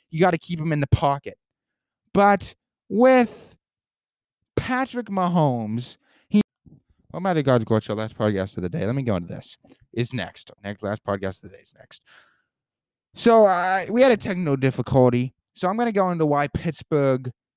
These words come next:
will not get Deshaun Watson. You're up against the cap wall.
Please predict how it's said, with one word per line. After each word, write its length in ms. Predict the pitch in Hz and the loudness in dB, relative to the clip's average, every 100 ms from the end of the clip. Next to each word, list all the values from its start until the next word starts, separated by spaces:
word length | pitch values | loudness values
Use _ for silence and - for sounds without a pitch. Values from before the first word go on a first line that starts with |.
| _ _ _ _ _ | _ _ _ _ _
will 300 | 131 160 151 | 2 4 2
not 440 | 139 147 165 160 | 2 0 0 -4
get 200 | 143 147 | -6 -6
Deshaun 460 | - 117 139 113 110 | -6 -8 -6 -4 -4
Watson. 500 | 101 98 92 - - _ _ _ _ _ _ | -4 -6 -8 -18 -20 _ _ _ _ _ _
You're 120 | 147 | 0
up 100 | 214 | 0
against 300 | 254 247 233 | 0 -2 -4
the 80 | 185 | -6
cap 320 | - 151 120 - | -2 -2 -2 -4
wall. 360 | 92 90 120 | -4 -4 -6